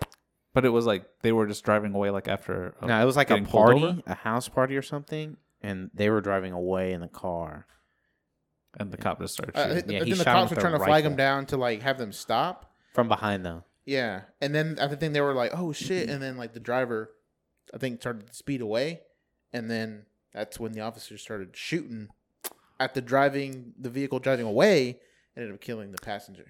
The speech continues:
Speaker 2: And then immediately lied and said they were trying to run me over.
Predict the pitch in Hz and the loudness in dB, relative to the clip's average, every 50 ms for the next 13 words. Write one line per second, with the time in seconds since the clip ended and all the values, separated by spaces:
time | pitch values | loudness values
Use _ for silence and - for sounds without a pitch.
0 | _ - - 104 110 117 117 120 120 120 113 117 120 123 131 135 117 113 110 101 | _ -12 -8 -6 -4 -2 -2 -4 -4 -4 -2 2 4 4 4 4 4 2 -2 0
1 | 104 104 101 98 95 - - 98 87 98 95 92 - - 90 87 87 87 85 85 | 0 0 -2 -2 -4 -8 -8 -8 -6 -6 -6 -6 -6 -10 -10 -10 -10 -12 -12 -12
2 | 85 82 80 - 87 87 101 | -12 -14 -14 -16 -16 -18 -20